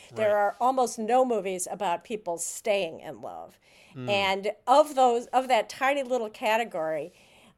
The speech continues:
Speaker 1: um, the number that feature two Oscar-winning actors and just, and an Oscar-winning, uh,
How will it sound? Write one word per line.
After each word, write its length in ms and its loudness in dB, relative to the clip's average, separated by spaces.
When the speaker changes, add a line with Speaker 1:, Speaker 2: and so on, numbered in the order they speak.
Speaker 1:
um, 420 2
the 80 -2
number 320 2
that 180 -6
feature 380 -6
two 420 -2
Oscar-winning 760 0
actors 760 2
and 560 -2
just, 340 0
and 120 0
an 100 2
Oscar-winning, 640 -2
uh, 240 -2